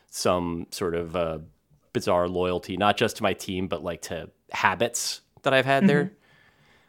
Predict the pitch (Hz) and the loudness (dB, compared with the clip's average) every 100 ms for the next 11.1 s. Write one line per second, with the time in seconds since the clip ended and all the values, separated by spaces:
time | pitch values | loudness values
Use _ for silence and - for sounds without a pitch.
0 | _ _ _ 139 117 85 - 147 208 185 | _ _ _ 4 4 4 0 4 6 8
1 | 147 131 110 101 113 98 - 101 92 - | 8 8 4 2 2 2 4 2 2 0
2 | 95 90 85 82 - 82 78 80 90 92 | -2 -2 -4 -6 -4 -4 -4 -8 -6 -4
3 | 95 90 - 85 80 _ _ - 110 _ | -4 -6 -6 -8 -8 _ _ -20 -20 _
4 | - 143 - 156 156 127 117 107 104 - | -14 -4 8 8 8 4 2 0 -4 -10
5 | - 123 104 101 92 92 - - 95 87 | 0 6 6 6 4 0 -2 -8 -6 -4
6 | 92 80 87 82 - 95 87 113 101 90 | -6 -4 -4 -6 -4 -6 0 0 2 0
7 | 85 90 87 82 85 85 85 - 90 82 | 0 -2 -4 -6 -6 -6 -8 -8 -8 -8
8 | 80 78 76 76 - 85 78 80 _ - | -8 -10 -10 -12 -10 -10 -10 -14 _ 0
9 | 135 123 175 101 107 110 98 92 92 95 | 2 8 8 8 6 2 -4 -4 -4 -2
10 | 92 90 85 80 82 90 85 82 85 78 | -2 -2 -4 -6 -8 -8 -8 -8 -8 -8
11 | - | -10